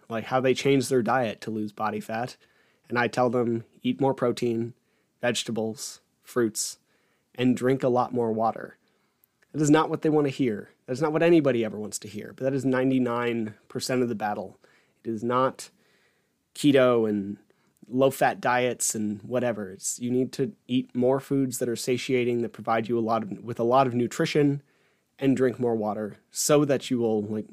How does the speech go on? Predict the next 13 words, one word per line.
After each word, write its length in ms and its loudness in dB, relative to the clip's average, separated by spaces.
do 140 0
less 240 -2
of 60 -12
the 100 -10
bad 260 -6
stuff 260 -8
or 40 -18
whatever 260 -14
we 80 -16
call 240 -20
it, 100 -20
right? 160 -4
Habits 520 0